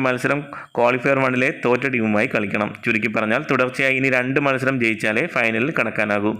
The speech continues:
എല്ലാം നോക്കൗട്ട് മത്സരങ്ങൾ. മഴ വില്ലനായതോടെ പതിനേഴ് പോയിന്റായെങ്കിലും എസ് ആർ എച്ചിന് നെറ്റ് റൺ റേറ്റ് കൂടുതലായതാണ്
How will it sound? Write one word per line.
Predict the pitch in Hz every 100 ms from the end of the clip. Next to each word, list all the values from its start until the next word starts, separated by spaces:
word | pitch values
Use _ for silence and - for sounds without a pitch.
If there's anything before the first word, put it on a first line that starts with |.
| - - - -
എല്ലാം | - 104 107 160 131
നോക്കൗട്ട് | 123 127 117
മത്സരങ്ങൾ. | 117 107 113 107 107 104 - - - - - -
മഴ | 120 127 151
വില്ലനായതോടെ | 147 139 127 117 107 139 151
പതിനേഴ് | 123 123 135 139
പോയിന്റായെങ്കിലും | 131 123 117 107 104 127 170
എസ് | 120 -
ആർ | 120 117
എച്ചിന് | 120 135 123
നെറ്റ് | 127 -
റൺ | 135 123
റേറ്റ് | 131 135
കൂടുതലായതാണ് | 117 113 117 113 104 104